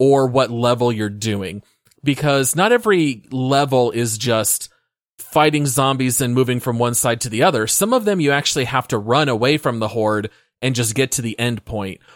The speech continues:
Or it might be where you have to load up these giant artillery shells,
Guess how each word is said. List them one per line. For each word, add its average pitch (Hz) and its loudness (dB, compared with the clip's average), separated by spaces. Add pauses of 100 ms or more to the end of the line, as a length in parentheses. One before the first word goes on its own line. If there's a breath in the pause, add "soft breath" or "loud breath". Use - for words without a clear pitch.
(220 soft breath)
Or 131 4
it 120 2
might 127 0
be 123 0
where 120 2
you 117 -2
have 117 -2
to 113 -2
load 123 2
up 123 0
these 120 -6
giant 117 -2
artillery 120 0
shells, 117 0